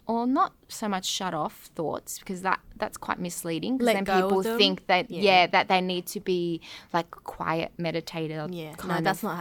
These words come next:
Speaker 2: happening.
Speaker 1: people.
Speaker 2: <laughs>
Speaker 1: But no, um, you don't have to. Certainly if that's your style, you
Speaker 2: Mm.
Speaker 1: can, but you don't have to.
Speaker 2: Yeah.
Speaker 1: Um, but teaching them the tools to, to quiet that thinking brain,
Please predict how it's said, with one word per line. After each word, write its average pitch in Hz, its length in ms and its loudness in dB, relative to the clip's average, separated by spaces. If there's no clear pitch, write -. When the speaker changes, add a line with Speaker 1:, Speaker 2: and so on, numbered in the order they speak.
Speaker 2:
happening. 170 80 -6
Speaker 1:
people. 185 320 0
Speaker 2:
<laughs> - 20 -4
Speaker 1:
But 311 480 6
no, 196 260 6
um, 196 220 8
you 180 60 0
don't 190 220 2
have 165 260 -2
to. 330 140 2
Certainly 202 560 0
if 196 100 -8
that's - 240 -2
your 180 80 -4
style, 185 340 4
you 220 140 4
Speaker 2:
Mm. 208 40 0
Speaker 1:
can, 302 320 4
but 330 120 2
you 196 60 -2
don't 185 160 2
have 170 240 -4
to. 285 220 -6
Speaker 2:
Yeah. - 80 -10
Speaker 1:
Um, 214 380 4
but 254 220 0
teaching 262 380 2
them 254 140 4
the 254 100 2
tools 220 360 -4
to, 202 400 -2
to 202 240 -4
quiet 226 680 2
that 185 200 6
thinking 190 500 -4
brain, 202 320 2